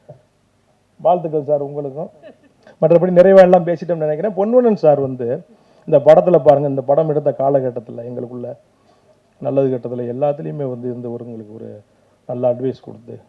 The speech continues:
நல்லா இது பண்ணி வந்தாங்க. இன்னைக்கு வந்து இப்படி ஒரு சூழ்நிலையில வந்து இங்க வந்து சாரை பத்தி அவர் கூட பழகி, அவரோட டிராவல் பண்ணி, அதை வந்து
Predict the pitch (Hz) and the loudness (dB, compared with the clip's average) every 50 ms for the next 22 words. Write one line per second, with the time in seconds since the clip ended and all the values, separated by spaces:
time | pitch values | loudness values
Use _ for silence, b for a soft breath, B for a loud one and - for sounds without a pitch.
0 | _ _ _ _ - 120 123 127 123 120 117 117 117 117 113 110 113 123 139 143 | _ _ _ _ -20 -16 -10 -8 -8 -8 -8 -10 -14 -14 -16 -14 -16 -14 -12 -8
1 | 170 196 202 180 175 151 151 165 202 180 156 151 147 _ - 226 202 190 170 147 | -6 -6 -6 -6 -4 -6 -6 -6 -8 -8 -8 -10 -10 _ -10 -6 -2 -2 -2 -2
2 | 127 - - 190 196 190 170 151 147 143 135 135 135 139 151 151 139 131 123 123 | -2 -6 -8 -8 -6 -6 -6 -6 -6 -6 -6 -8 -8 -6 -4 -4 -4 -4 -4 -8
3 | 127 - _ _ _ _ 143 131 123 127 127 139 147 147 - - 160 180 202 208 | -10 -14 _ _ _ _ -18 -14 -12 -10 -10 -10 -12 -10 -4 2 4 6 6 6
4 | 196 156 170 160 - - 127 117 - _ _ _ _ _ - 131 135 156 160 165 | 6 2 0 -8 -8 -8 -16 -16 -16 _ _ _ _ _ -8 -2 2 2 2 2
5 | 180 190 196 190 151 170 165 180 180 180 185 175 160 156 160 170 170 156 139 151 | 4 2 2 2 4 0 0 0 0 0 2 2 4 4 4 2 2 2 4 4
6 | 151 160 170 165 160 143 143 151 151 170 165 139 143 139 139 151 170 170 190 185 | 4 6 6 4 0 0 -8 -8 -4 -2 0 0 0 0 -2 -4 -4 -2 -2 -2
7 | 175 156 147 135 | 0 0 -2 -4